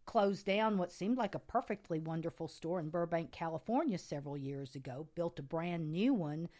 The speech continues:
that's huge compared to any, any IKEA I've even been in here in Texas, and the old facility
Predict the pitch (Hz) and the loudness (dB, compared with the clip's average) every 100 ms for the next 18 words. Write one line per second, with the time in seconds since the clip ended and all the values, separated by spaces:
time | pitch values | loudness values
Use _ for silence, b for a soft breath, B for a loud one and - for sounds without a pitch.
0 | b - 151 - - _ _ _ - 254 | b -6 -6 -8 -18 _ _ _ 0 4
1 | 247 156 160 160 - - - - 180 160 | 4 4 0 -6 -12 -16 -20 -8 -4 0
2 | 175 160 165 175 170 - 185 175 165 - | 2 2 0 -2 -2 -4 -2 0 0 0
3 | 175 165 151 160 160 160 147 165 160 151 | 2 2 0 0 -2 -2 -4 -4 -2 -4
4 | 160 151 - 285 302 - 160 - b b | -4 -4 4 4 4 -2 -6 -10 b b
5 | - 170 165 170 185 220 196 - 185 - | -4 -2 0 -2 4 4 4 0 -6 -2
6 | 170 160 - 151 | -2 -2 -4 -4